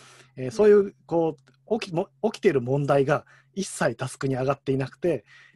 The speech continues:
Speaker 1: えーと、ざっくりやるべきことがなんとなく書いてあって、えー、
Speaker 2: はい。
Speaker 1: で、しかもイシューになってるのが一個ロゴオブジェ作成だけかなっていう、まあ、そんな感じで、えーと、ここまで課題が明確になってるのに、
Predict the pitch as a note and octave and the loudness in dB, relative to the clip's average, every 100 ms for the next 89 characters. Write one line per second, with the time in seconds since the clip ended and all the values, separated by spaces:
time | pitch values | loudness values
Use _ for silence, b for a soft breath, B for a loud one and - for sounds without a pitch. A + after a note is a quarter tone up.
0 | - C3+ C3+ B2 D3+ - C4+ G3+ D#3 E3+ | -14 -8 -6 -6 -6 -6 -2 0 2 2
1 | F#3 F#3 E3 D3 B2+ B2+ D3 D#3+ D#3 - | 2 0 -4 -4 -4 -4 -4 -4 -6 -4
2 | D#3+ C#3 C3+ B2 _ E3+ B2+ b b b | -4 -2 -4 -6 _ -4 -4 b b b
3 | _ B2+ B2+ B2 B2 D3+ G#3+ D#3 C#3+ - | _ -10 -8 -8 -8 -6 -2 -2 -2 -2
4 | B3 A#3+ A#3+ G#3+ C#3 A#2+ D#3+ - C3 C3 | -2 0 -2 -2 -4 -4 -8 -6 -4 0
5 | E3 G3 F3 F3+ C#3+ B2+ C#3 - - C#3 | 2 2 4 2 2 -4 -6 -12 -6 -4
6 | B2 - C#3+ C3 - C#3+ - B B B | -4 -6 -6 -6 -10 -14 -16 B B B
7 | _ - E3 F#3 - G3+ F#3+ F3+ E3 F3+ | _ -2 0 0 2 0 0 -2 0 -2
8 | C3 - D3 D3+ C#3+ D3+ C3+ - C4+ C#4+ | -2 -6 -8 -6 -4 -6 -6 -8 -2 0
9 | F#3 - D3+ D#3 D#3 D#3 E3+ E3 D#3+ - | 0 0 2 2 2 0 -2 -2 -4 -4
10 | C#3 A#2+ B2 A#2+ | -6 -4 -6 -8